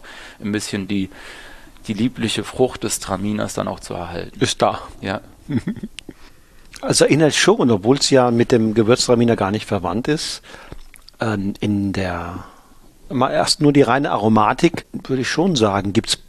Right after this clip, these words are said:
Speaker 2: gibt's ein paar Parallelen, ne?
Speaker 1: Hm, hm. Er prägt diese Lychee nicht so arg aus
Speaker 2: Mhm.
Speaker 1: und er ist vielleicht im Rosenduft ein Ticken dezenter, aber er hat trotz allem noch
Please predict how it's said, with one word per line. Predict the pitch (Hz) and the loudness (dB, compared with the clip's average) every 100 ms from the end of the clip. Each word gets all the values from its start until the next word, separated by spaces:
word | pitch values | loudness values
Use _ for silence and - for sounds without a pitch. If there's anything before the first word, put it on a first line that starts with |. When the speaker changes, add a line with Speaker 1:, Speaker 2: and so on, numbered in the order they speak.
| - | -6
Speaker 2:
gibt's | - - - | -6 -2 -2
ein | 113 | -2
paar | - - 120 127 | -2 2 4 4
Parallelen, | 123 98 101 104 104 78 78 | 0 -2 0 0 0 -2 -4
ne? | 123 | -4
Speaker 1:
Hm, | 123 120 120 143 123 | -2 -2 -4 -8 -6
hm. | 113 117 - | -6 -8 -6
Er | 127 | -6
prägt | - - 127 - | -6 -4 -6 -4
diese | 131 110 | -6 -4
Lychee | 110 113 156 - 180 175 | -4 -4 -8 -6 -6 -6
nicht | 180 - | -8 -6
so | 160 | -2
arg | 165 170 - | 2 2 0
aus | 170 175 175 | 2 4 6
Speaker 2:
Mhm. | 214 254 - - | 4 4 -4 -8
Speaker 1:
und | 127 135 123 | -6 -4 -4
er | 123 | -4
ist | - | -4
vielleicht | - 113 - | -4 -4 -4
im | 113 | -6
Rosenduft | 110 110 120 120 123 120 113 - | -6 -4 -4 -4 -4 -6 -8 -14
ein | 101 | -10
Ticken | 135 - 120 | -8 -4 -2
dezenter, | 110 92 107 110 101 98 - | -2 0 -2 0 -4 -4 0
aber | 110 104 | 2 2
er | 98 | 2
hat | 101 | 0
trotz | - 110 - - | 0 -2 -2 0
allem | 113 117 | 0 0
noch | 117 123 | 0 -4